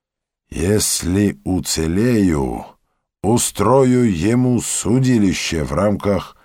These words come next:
пленума Центрального комитета".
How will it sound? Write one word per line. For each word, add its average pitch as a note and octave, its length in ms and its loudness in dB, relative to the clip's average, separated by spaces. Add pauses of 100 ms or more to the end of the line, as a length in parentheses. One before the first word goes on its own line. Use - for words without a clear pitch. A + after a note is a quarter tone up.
(340)
пленума G2+ 680 0
Центрального E2+ 1000 -2
комитета". - 760 -8